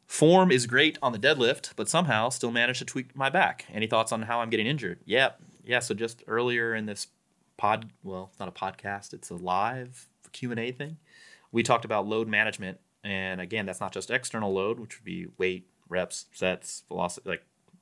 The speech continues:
range of motion, velocity, et cetera. This is internal load. Um, so how you experience all of those things. Uh, so yeah, I think load management is problematic there. I would not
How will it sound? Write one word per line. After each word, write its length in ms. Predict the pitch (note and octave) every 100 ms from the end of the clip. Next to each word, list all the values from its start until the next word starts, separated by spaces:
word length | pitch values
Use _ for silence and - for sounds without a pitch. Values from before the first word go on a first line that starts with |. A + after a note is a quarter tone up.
| -
range 160 | F#2
of 60 | F#2
motion, 280 | F2+ F#2 F2
velocity, 380 | F2 F2 -
et 80 | F2
cetera. 300 | - F#2 F2+ - - _
This 180 | G#2 -
is 220 | F#2 E2+ _ -
internal 360 | A#2 C#3+ G#2 F2
load. 220 | F2 E2+ _ _
Um, 380 | - F2+ F2 E2+ F#2 _
so 360 | - F2 F2 E2+ _ -
how 260 | - F2+ F2+
you 540 | F2+ A2 A2+ G#2+ G#2+ _
experience 640 | - - A2 G2+ F2+ - -
all 160 | F#2
of 60 | F2+
those 200 | F2+ -
things. 360 | F2+ F2+ - - - - - - -
Uh, 140 | G#2
so 100 | G#2
yeah, 160 | C3 B2+
I 60 | G2
think 180 | G#2
load 220 | G2 G#2 G#2
management 420 | G2+ F#2+ G#2 F#2 _ _ _ -
is 180 | - G2
problematic 540 | - F#2+ F#2 F2+ F2+ -
there. 300 | F2+ E2+ - _ _
I 160 | - F#2
would 160 | F#2+ F#2+
not 400 | F#2+ G2 -